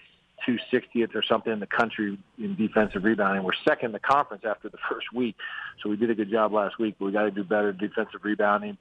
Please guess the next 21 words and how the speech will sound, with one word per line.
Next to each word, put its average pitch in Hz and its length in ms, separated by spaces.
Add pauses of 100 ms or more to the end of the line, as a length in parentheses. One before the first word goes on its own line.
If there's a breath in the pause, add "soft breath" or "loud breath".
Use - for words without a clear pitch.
point 110 140
of 101 60
attack 107 440
defense. 95 460 (640 loud breath)
Offensively, 110 760
I 104 80 (100)
still, 110 320
you 101 60
know, 101 100
we 101 160
shot 113 300
sixty - 240
percent 107 360
effective 107 440
field 113 200
goal 104 120
both 107 300
those 98 140
last 104 320
two 113 120
games. 95 320